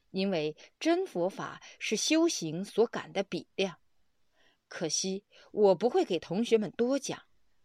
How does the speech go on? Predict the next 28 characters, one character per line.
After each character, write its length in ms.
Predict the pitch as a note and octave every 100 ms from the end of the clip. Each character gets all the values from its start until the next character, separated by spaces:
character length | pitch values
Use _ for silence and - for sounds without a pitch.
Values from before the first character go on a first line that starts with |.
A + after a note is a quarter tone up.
| _
但 240 | G3+ E3 - _
听 200 | - A#3
说 300 | A#3 A#3 G#3+
确 340 | A3+ - F#4+ C#4
实 220 | - F3+
有 240 | G3+ -
的， 200 | - - - _ _ _ -
我 160 | G#3
也 160 | B3 F3
担 320 | - C#4 D4
保 260 | D#3 D#3 - -
有 320 | - G3+ F3
大 300 | F3+ E4+ D#4+
圣 220 | A3 D4+ G#3+
人 340 | D#3+ D#3 F3
掌 260 | - F3+ A3+
握 140 | F#3
了 220 | E3 D3+ -
白 260 | E3+ F3 D#4
法 220 | C#4+ C#3+
明 240 | D3+ F3
门 260 | G3+ D#3+ E3+
黑 260 | - D#4 D#4
关 300 | D#4 D4 C#4+
择 300 | - E3 B3
觉 180 | E3
法， 320 | E3 D#3 - - _ _ _ _ _
这 320 | - G3 D3+